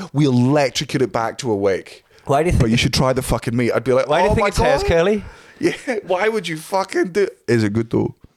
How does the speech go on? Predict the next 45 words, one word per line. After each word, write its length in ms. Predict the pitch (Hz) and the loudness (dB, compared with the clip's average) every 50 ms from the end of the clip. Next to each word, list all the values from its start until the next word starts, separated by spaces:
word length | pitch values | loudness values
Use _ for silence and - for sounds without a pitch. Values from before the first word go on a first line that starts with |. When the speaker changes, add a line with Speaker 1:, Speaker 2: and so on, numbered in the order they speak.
| _ - 82 | _ -16 -14
Speaker 2:
Mm. 260 | 85 82 82 80 82 | -12 -10 -8 -4 -2
Speaker 1:
Is 160 | 110 110 98 | -2 0 0
it 400 | 107 107 98 - - - - - - - _ _ - 85 | 0 0 0 -2 -6 -16 -14 -14 -14 -16 _ _ -18 -14
Speaker 2:
Yum. 400 | 85 82 85 87 85 80 78 78 78 - - - - - - _ _ _ _ _ _ - - - | -10 -8 -6 -6 -6 -6 -8 -10 -14 -18 -20 -20 -20 -20 -20 _ _ _ _ _ _ -20 -12 -8
Speaker 1:
a 100 | 123 113 | -6 -4
real 220 | 101 104 107 104 101 | -2 0 0 0 0
specific 560 | - - - 113 95 - - 90 - 90 82 | -2 -4 -6 -6 -4 -2 -4 -4 -4 -6 -8
type? 220 | - - 85 - - - - - - - - - | -6 -6 -6 -6 -8 -16 -20 -20 -20 -20 -10 -4
Speaker 2:
But 80 | - 107 | -2 0
then 140 | 123 135 | 0 2
Speaker 1:
The, 60 | 160 165 | 2 2
Speaker 2:
you 60 | 170 | 2
Speaker 1:
the 100 | 175 180 | 2 2
only 340 | 151 185 190 208 214 220 214 | 4 4 4 4 2 0 0
way 180 | 185 175 170 170 | 0 0 0 0
Speaker 2:
but 80 | 165 | 0
Speaker 1:
this 80 | 180 180 | 0 0
Speaker 2:
then, 140 | 196 214 202 | 0 0 0
like, 180 | 214 214 196 185 | 0 0 0 -2
if 140 | 190 - | -4 -4
you 80 | - 175 | -4 -2
didn't 160 | 185 180 170 | -2 -2 -2
have 140 | 170 175 170 | -2 -4 -4
to 80 | - 156 | -6 -8
see 200 | - - 170 170 | -6 -4 -2 -2
that 120 | 160 151 | -2 -2
happening 360 | 143 156 160 156 - 160 160 147 | -2 -2 -4 -4 -4 -4 -6 -4
and 100 | 131 127 | -4 -2
it 40 | |
got 180 | 113 131 123 - | -2 -2 -2 -2
put 140 | - 147 - | -2 -6 -4
in 60 | 135 | -4
your 80 | 131 127 | -6 -8
plate 260 | - 131 135 139 - | -6 -4 -4 -4 -2
in 60 | 135 | -4
this 140 | 131 117 - | -6 -6 -4
fancy 340 | - - 123 113 - - 113 | -4 -4 -4 -4 -4 -6 -4
restaurant, 460 | 117 120 117 - - 120 101 92 107 | -4 -4 -4 -4 -4 -4 -4 -2 -2
Speaker 1:
Mm. 180 | 101 95 92 | -2 0 0
Speaker 2:
which 200 | - 110 104 - | -2 -4 -4 -8
is, 140 | 104 101 - | -12 -10 -6
like, 240 | 120 110 101 92 92 | -4 -4 -4 -4 -4
what 160 | 107 117 110 | -4 -4 -4
we 80 | - 95 | -4 -4
do, 260 | 92 101 107 98 87 | -4 -4 -4 -4 -4